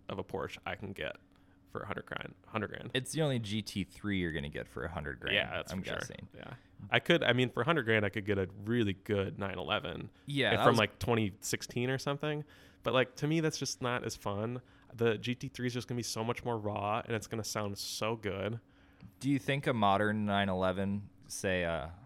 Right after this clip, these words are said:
Speaker 2: I don't know, a, a twenty sixteen, seventeen nine eleven S or something that you can pick up for a hundred grand is faster than the oh three G T three?
Speaker 1: Probably, but I'm not going for speed at this point. I mean, this is just, like, pure, I,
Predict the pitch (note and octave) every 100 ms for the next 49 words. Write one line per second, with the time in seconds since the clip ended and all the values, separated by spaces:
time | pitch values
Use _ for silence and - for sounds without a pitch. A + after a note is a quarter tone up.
0 | - D#2 G#1+ C2+ C#2+ E2 - - - -
1 | _ - G#2 G2 F#2 F2+ E2+ E2 - -
2 | _ - A2+ - - G2+ F#2+ - F#2 F#2+
3 | F#2 - F#2+ F#2 F#2 E2+ F#2+ F#2 F#2 F2+
4 | F2+ F2 - F2+ F#2 F#2 F#2+ D#2 F2 F#2
5 | G2 F#2+ F2 E2 F#2 F#2+ F#2 F2+ F#2+ F#2+
6 | F#2+ F2+ - - E2+ - - F#2 F#2 F2+
7 | F2 E2+ - F2 F2+ - F2 E2 E2+ D#2+
8 | F2 E2 F2 G2+ - - - _ _ -
9 | - C#3+ A2 F#2+ F2+ - A#2+ - - _
10 | _ _ - - G#2 A#2+ - - - -
11 | C3+ C#3 B2+ A#2+ A#2 G#2 - G2 F#2+ G2+
12 | - G#2 A2 A2 - G#2+ G#2 G#2 G#2 G#2+
13 | G#2+ A#2 - - A2 -